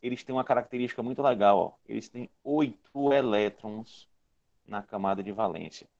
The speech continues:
Pessoal, isso aqui, ó, essa ideia, essa noção, ela é importante. Certo? Ela é importante.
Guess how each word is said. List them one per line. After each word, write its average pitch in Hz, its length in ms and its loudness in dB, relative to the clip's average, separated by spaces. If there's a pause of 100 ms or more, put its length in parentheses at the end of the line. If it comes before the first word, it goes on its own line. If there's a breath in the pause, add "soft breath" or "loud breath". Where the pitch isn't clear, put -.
(240)
Pessoal, 113 500 8
isso - 200 -14
aqui, 117 420 -6
ó, 73 120 -2 (140)
essa - 360 -10
ideia, 98 640 0
essa - 240 -12
noção, 101 600 -4
ela 95 200 -4
é 92 40 0
importante. 107 1000 -6 (1400)
Certo? 95 400 -6
Ela 92 140 -2
é 92 40 -2
importante. 101 1000 -6